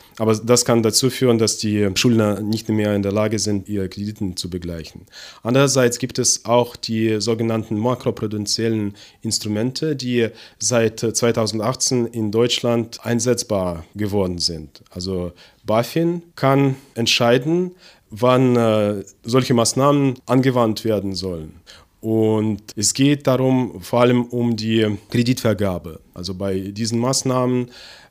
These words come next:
kann bafin zusätzlichen Restriktionen einfügen,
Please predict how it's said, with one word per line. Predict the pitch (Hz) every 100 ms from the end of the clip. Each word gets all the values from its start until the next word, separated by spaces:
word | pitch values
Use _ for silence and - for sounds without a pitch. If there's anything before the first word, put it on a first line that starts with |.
| _
kann | - 127 127 120 113 -
bafin | 117 131 - 139 123 113 -
zusätzlichen | - 123 143 135 127 120 113
Restriktionen | 110 113 113 120 - 139 151 151
einfügen, | 143 147 - 151 151 151